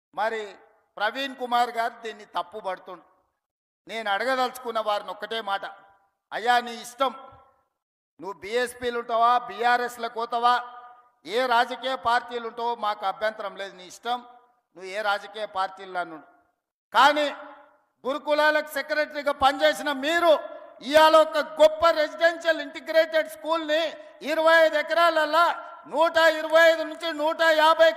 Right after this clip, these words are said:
కోట్లతోటి మా షాద్ నగర్ బిడ్డలకు అందిస్తుంటే మీరెందుకు అభ్యంతరం చెప్తున్నారని నేను అడగదలుచుకున్న మిత్రుడు ప్రవీణ్ కుమార్ను. బీఆర్ఎస్లో చేరంగానే మీరు కూడా వారిలాగా మారినరా? పేదలకు చదువు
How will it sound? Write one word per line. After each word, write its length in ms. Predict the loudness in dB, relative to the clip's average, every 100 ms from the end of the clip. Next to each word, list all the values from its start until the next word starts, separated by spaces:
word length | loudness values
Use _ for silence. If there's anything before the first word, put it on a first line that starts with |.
| 6
కోట్లతోటి 680 | 6 6 2 4 4 4 -2 -4 -12 -4 2
మా 100 | 2 2
షాద్ 280 | 2 2 2 2
నగర్ 220 | 2 0
బిడ్డలకు 460 | -6 4 6 6 6 4
అందిస్తుంటే 640 | 4 0 -2 -6 4 8 10 8 -2 -12 -14 -18 -20 -8
మీరెందుకు 600 | -4 0 2 2 0 4 4
అభ్యంతరం 500 | 6 2 2 -2 -2 -4
చెప్తున్నారని 540 | -6 -8 -6 -4 -6
నేను 120 | -8 -6
అడగదలుచుకున్న 560 | -6 -6 -8 -10 -10 -10 -12
మిత్రుడు 300 | -10 -8 -6 -4
ప్రవీణ్ 320 | -6 -6 -12
కుమార్ను. 400 | -8 -2 -2 -4 -14 -20 _ _ _ _ _ _ _ _
బీఆర్ఎస్లో 720 | -14 2 4 4 2 -4 -4 -4 0
చేరంగానే 560 | 0 0 0 0 4 4 2 -10 -18 -20 -20 _ _ -18 -8
మీరు 280 | -4 -4 -4 -2
కూడా 220 | 2 4 2 -6 -18 -20 -18 2
వారిలాగా 600 | 6 6 4 0 0 -2 -2
మారినరా? 480 | -2 -2 -4 -2 -2 -2 -12 -20 _ _ _
పేదలకు 540 | 2 4 4 2 0 0
చదువు 280 | 0 2 4